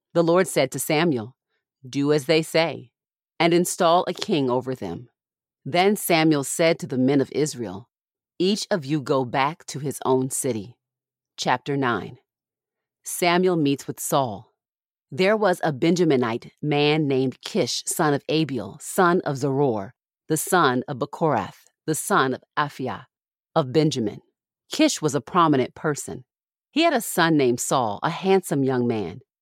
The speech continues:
There was no one among the Israelites more handsome than he was. He stood head and shoulders above all the people. The donkeys of Saul's father Kish wandered off. So Kish said to his son Saul,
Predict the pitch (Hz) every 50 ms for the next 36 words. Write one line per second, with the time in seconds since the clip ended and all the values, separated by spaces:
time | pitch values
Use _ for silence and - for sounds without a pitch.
0 | _ _ _ _ - 135 175 185 196 170 180 147 151 170 170 160 165 185 190 190
1 | 190 196 190 175 151 135 139 143 135 - - 131 135 120 123 135 135 120 113 113
2 | 120 - - 156 139 139 147 175 180 165 147 135 127 - - 131 127 113 123 117
3 | 117 160 180 147 117 104 80 73 76 - - - _ _ _ _ _ - 247 240
4 | - - 185 160 143 147 139 175 175 175 180 - - 156 151 147 - - 147 139
5 | 135 123 131 117 135 139 113 143 135 135 127 - - 131 143 147 143 143 131 131
6 | 123 - - 170 160 - 123 107 92 113 _ _ _ _ _ _ _ _ _ -
7 | - 180 139 180 170 175 - - 214 190 156 - 135 147 - - - 147 135 131
8 | 127 - - - 139 127 120 123 113 - - - - 233 - - - _ - 131
9 | 147 151 147 147 143 - 131 160 139 - - _ _ _ _ _ _ _ - -
10 | - 254 247 - - - 320 330 - - - - 180 165 175 - 147 143 139 151
11 | - - - 139 127 127 127 - - - 160 131 104 87 73 -